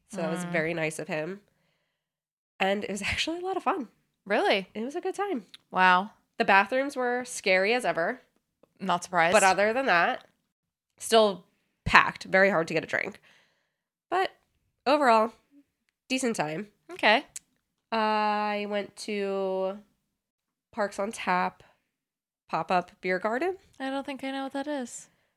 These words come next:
Speaker 2: Or I haven't
Speaker 1: They
Speaker 2: heard
Speaker 1: did
Speaker 2: of
Speaker 1: it
Speaker 2: it
Speaker 1: last
Speaker 2: any.
Speaker 1: year. I don't know how many years they've done it, but it's, like, just called Parks on Tap, and they go to different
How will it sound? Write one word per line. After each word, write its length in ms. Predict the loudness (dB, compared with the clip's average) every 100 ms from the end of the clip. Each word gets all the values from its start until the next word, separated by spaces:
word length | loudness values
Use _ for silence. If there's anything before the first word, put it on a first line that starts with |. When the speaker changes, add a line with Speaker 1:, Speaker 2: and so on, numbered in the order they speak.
| _ _ _ _
Speaker 2:
Or 120 | 0 2
I 40 |
haven't 200 | 4 4
Speaker 1:
They 20 |
Speaker 2:
heard 120 | 6
Speaker 1:
did 40 | 6
Speaker 2:
of 60 |
Speaker 1:
it 40 | 8
Speaker 2:
it 60 |
Speaker 1:
last 360 | 8 8 6 2
Speaker 2:
any. 60 | 4
Speaker 1:
year. 220 | 4 4
I 80 | 2
don't 120 | 2
know 100 | 4
how 120 | 2
many 200 | 2 0
years 200 | 0 0
they've 160 | -4 -4
done 180 | -2
it, 200 | -2 -4 -4
but 100 | -4
it's, 180 | -2
like, 220 | -2 -4 -6
just 180 | -8
called 200 | -4 -4
Parks 220 | -4 -6 -6
on 100 | 0
Tap, 280 | 2 2
and 100 | 0 -4
they 60 |
go 100 | -2
to 100 | -4
different 400 | -4 -2 -2 -2